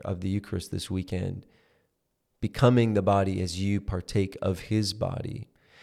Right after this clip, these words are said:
But what it means to, for us to be the body is not just this mystical illusion or metaphor or image. There is physicality to it.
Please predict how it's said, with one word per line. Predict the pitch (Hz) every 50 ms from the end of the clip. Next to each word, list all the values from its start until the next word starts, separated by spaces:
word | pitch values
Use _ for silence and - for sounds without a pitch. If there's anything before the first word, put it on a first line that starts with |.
| - - -
But | - 113
what | 113 123 135 135
it | 131 127
means | 120 123 131 143 147 147 143 139 135 -
to, | - - 120 117 117 110 107 104
for | 107 - - -
us | 82 101 104 - - - -
to | 110 101
be | 90 113 113 123 123
the | 107 92
body | 87 95 92 90 90 90 92 95 92
is | 92 90 85
not | 92 98 107 107 110 107 - -
just | 101 107 101 - -
this | - 98 92 -
mystical | 101 98 101 110 117 113 - - - - 117 - - 113 107 101 101 95 92 92 90 85 - - - _ _ _ _ _ _ _ _ _ _ _ _ _ _ _
illusion | - 104 95 95 101 107 117 120 123 123 117 101 110 110 107 101 98 98 98
or | - - 95 95 92
metaphor | 90 92 95 104 107 110 110 104 - - - - 104 98 98 95 92 92 -
or | - - - - -
image. | 78 110 113 110 98 90 90 90 90 - - -
There | 104 101 101
is | 95 92 - -
physicality | - - - 131 117 101 107 - - - - 123 123 123 123 113 98 95 92 - -
to | - - -
it. | - - - - - -